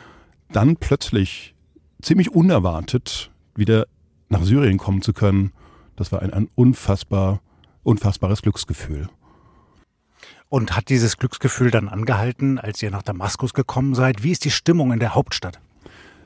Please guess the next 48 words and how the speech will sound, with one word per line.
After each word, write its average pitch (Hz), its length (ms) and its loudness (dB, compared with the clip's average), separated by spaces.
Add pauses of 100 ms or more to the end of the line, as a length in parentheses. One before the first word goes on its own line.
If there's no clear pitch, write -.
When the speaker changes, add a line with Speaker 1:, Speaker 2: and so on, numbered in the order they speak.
(200)
Speaker 1:
Ja, 120 140 6
das 151 100 4
hat 139 100 2
angehalten. 135 640 4
Wir 113 120 6
haben 113 180 4
ja 113 80 4
zunächst - 280 2
mal 107 80 6
die 104 100 2
ersten 107 240 2
Tage 101 400 4
bei 98 120 2
einem 92 480 2
sehr 107 200 4
guten 104 240 4
Freund - 640 -2
gewohnt, 120 600 4
bei 78 160 -2
Amer, 98 340 2 (240)
den 92 160 4
ich 92 140 2
seit 87 200 0
über 117 140 2
zwanzig 95 240 2
Jahren 92 220 2
kenne. 113 440 0
Ein 107 120 2
Freund 113 220 2
übrigens, 120 360 4
den 107 100 4
ich 110 160 2
auch 120 220 0
während 110 260 4
der 95 100 2
Kriegszeit - 760 0 (100)
nicht 110 420 2
wirklich 117 280 2
kontaktieren 117 840 0
konnte, 131 480 0
weil 98 160 2
er 101 300 0
auch 107 140 -2
von 101 120 0
meiner 98 200 2
Arbeit 101 420 -2
zu - 120 -4
Syrien 95 480 2